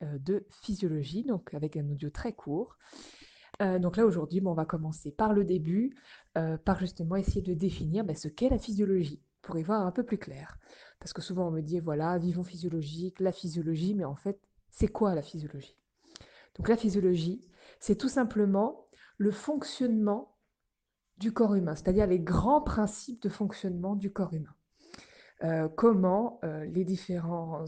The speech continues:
organes, les différentes glandes, euh, les différentes parties du corps interagissent ensemble pour,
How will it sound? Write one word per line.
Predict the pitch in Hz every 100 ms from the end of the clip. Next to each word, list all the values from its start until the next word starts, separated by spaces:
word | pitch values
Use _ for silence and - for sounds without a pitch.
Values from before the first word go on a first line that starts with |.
| 156
organes, | 165 - 147 175
les | 196
différentes | 170 165 180 170 170
glandes, | 160 180 175 185 220 233 254 - - _ -
euh, | 170 170
les | 180
différentes | 170 180 - 180 165 170 170 165 - - _ -
parties | 240 240 -
du | 190 180
corps | - 180 220 262 -
interagissent | 233 226 208 185 175 -
ensemble | 160 - 196 254 220
pour, | - 240 302 -